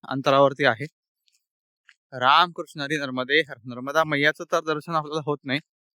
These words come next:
पण या मैयालाच आपण नमन करूयात. नमामि देवी नर्मदे, नर्मदे हर.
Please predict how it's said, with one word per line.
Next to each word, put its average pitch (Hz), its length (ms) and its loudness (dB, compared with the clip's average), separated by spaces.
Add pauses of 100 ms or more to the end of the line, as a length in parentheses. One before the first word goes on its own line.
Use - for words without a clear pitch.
(180)
पण 147 100 -4
या 147 160 0
मैयालाच 147 460 0
आपण 156 220 -8 (220)
नमन 135 320 -4
करूयात. 156 320 -6 (760)
नमामि 147 480 4
देवी 160 260 2
नर्मदे, 127 420 -2
नर्मदे 120 480 0 (200)
हर. 139 200 -14